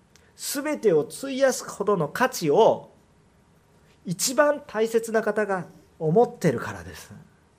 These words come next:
私たちの人生の価値観っていうのは、自分で自分の自画自賛したからって言って価値観が上がらないんですね。どうしたら価値観が上がるかっていうと、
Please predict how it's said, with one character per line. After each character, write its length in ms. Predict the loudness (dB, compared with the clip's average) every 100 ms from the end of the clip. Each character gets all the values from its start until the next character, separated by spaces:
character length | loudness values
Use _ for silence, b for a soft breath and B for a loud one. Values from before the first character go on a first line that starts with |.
| _ _ b b b -2
私 260 | 2 2
た 120 | 2
ち 140 | -2 -2
の 500 | -2 2 4 4 2
人 220 | -2 -4
生 220 | -2 -4
の 100 | -4
価 160 | -4 -8
値 140 | -6
観 200 | -2 -2
っ 60 | -2
て 80 | -8
い 60 |
う 40 | -6
の 80 | -4
は、 220 | -4 -6 -12
自 240 | -8 -6
分 340 | -4 -6 -4
で 180 | 2 2
自 180 | 2 -2
分 320 | -4 -2 0
の 120 | 0
自 140 | 0 4
画 120 | 4
自 140 | 4
賛 180 | 0 0
し 60 | 0
た 80 | 0
か 100 | 0
ら 80 |
っ 40 | -2
て 100 | -4
言 20 |
っ 20 |
て 60 | -6
価 160 | -6
値 160 | -6 0
観 160 | 0 0
が 160 | -4 -4
上 100 | 0
が 100 | 2
ら 100 | 4
な 120 | 4
い 60 | 4
ん 80 | -2
で 80 |
す 120 | -8 -10
ね。 200 | -12 -14 _ B B B B
ど 240 | 2 4 4
う 60 |
し 80 | 4
た 80 | 2
ら 100 | 2
価 140 | 0
値 80 | -2
観 180 | 0 0
が 140 | 0
上 60 | 2
が 100 | 0
る 80 | 0
か 80 | -2
っ 40 |
て 120 | -6
い 40 | -12
う 40 |
と、 340 | -6 -6 -6